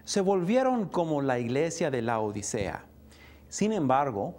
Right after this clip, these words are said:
podemos trazar la mano de Dios en muchas maneras, porque todo el tiempo estaba preparando el escenario para la primera venida de Cristo. Vamos a desarrollar un método súper breve para que usted podrá navegar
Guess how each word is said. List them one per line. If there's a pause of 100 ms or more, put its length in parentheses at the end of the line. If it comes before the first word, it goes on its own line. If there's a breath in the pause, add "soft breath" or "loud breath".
(180 loud breath)
podemos
trazar
la
mano
de
Dios
en
muchas
maneras, (220 loud breath)
porque
todo
el
tiempo
estaba
preparando (180 loud breath)
el
escenario
para
la
primera
venida
de
Cristo. (800 loud breath)
Vamos
a
desarrollar
un
método (180 loud breath)
súper
breve
para
que
usted
podrá
navegar